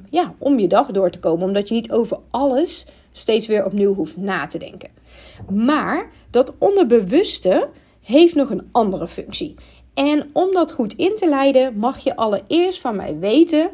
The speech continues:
dat vijf procent van jouw handelen maar wordt bepaald vanuit jouw bewuste brein.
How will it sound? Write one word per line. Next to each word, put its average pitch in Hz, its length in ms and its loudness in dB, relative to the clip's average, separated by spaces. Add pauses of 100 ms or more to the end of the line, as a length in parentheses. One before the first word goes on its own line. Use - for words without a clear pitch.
(300)
dat 190 440 0 (140)
vijf 208 560 2
procent 262 520 0
van 208 240 -2
jouw 156 220 0
handelen 320 680 2 (300)
maar 208 280 2
wordt 226 260 0
bepaald 285 640 -2
vanuit 180 300 -2
jouw 143 180 -2
bewuste 269 680 2
brein. 175 320 -4